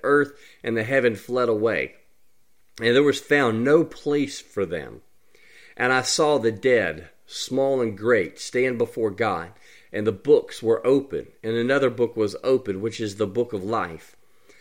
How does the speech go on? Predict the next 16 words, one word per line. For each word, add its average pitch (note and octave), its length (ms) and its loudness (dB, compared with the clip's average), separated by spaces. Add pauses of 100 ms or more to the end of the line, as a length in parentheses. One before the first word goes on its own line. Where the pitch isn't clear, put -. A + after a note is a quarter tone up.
(200)
And B2 140 4
the B2 80 4
dead C#3+ 300 6
were B2+ 120 4
judged A2 580 2
out B2+ 220 0
of A#2 100 -6
those G#2+ 280 -2
things G#2+ 580 -2
which A#2 300 -4
were A2 180 2
written G#2+ 540 0
in C3 180 0
the A#2 80 2
books, A2 680 -2 (380)
according F#2+ 720 -2